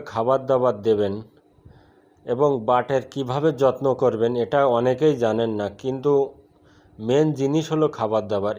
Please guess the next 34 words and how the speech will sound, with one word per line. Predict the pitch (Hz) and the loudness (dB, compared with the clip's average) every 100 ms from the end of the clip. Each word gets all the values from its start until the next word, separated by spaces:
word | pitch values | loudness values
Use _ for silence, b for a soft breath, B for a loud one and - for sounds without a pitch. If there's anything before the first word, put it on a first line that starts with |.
| - | -6
এটা | 131 143 | -4 0
হলো | 143 151 151 - | 0 2 0 -2
অ্যালোভেরা, | 127 127 123 123 104 87 - _ b b b b b b - | 0 2 2 2 0 -6 -16 _ b b b b b b -6
ওর | 117 | -4
ভিতরে | 127 135 156 147 | -4 0 0 2
যে | 147 - | -2 0
সাদা | 127 135 151 | -2 2 2
অংশ | 135 120 127 | 2 -4 -6
থাকে | 135 131 156 | -6 -2 -4
সেটি | 135 123 151 135 | -2 -4 -2 0
বাটে | 120 117 135 | 0 0 0
ভালোভাবে | 120 113 143 127 123 143 | 0 0 0 2 2 2
মাখায় | 135 120 131 135 | 0 0 0 -2
দিতে | 143 156 | -4 -2
হবে, | 135 135 160 160 B B B B B - 98 | 0 2 0 -2 B B B B B -12 -2
যাতে | 117 117 151 156 - _ - _ 139 101 | -2 2 2 2 0 _ -20 _ -12 -2
বাটটা | 110 123 123 - 143 165 165 - | 0 0 -2 0 2 2 -2 -8
আস্তে | 123 - 143 | -10 -6 -6
আস্তে | 131 156 123 | -2 -2 2
নরম | 117 127 123 | 2 2 2
হয়ে | 107 101 | 0 -2
আসে। | 95 92 | -6 -6
কেননা | 110 120 139 139 | -2 0 -2 -2
অ্যালোভেরার | 131 120 117 120 139 135 139 | -2 0 0 2 2 0 -2
ভিতরে | 131 139 139 131 | 0 0 2 2
যে | 135 | 0
সাদা | - 113 127 131 | -2 -2 2 2
অংশটা | 120 123 117 | 2 -2 -2
থাকে | 113 113 151 165 B B B B | -4 -4 0 0 B B B B
সেটি | - 120 156 151 | -10 -6 -6 -4
খুব | 190 180 | -4 -4
ঠান্ডা | - 113 113 107 | -4 -2 0 0
জিনিস, | 98 92 85 - - _ b b b b b b | -2 -8 -10 -18 -20 _ b b b b b b
এবং | 123 151 | 0 2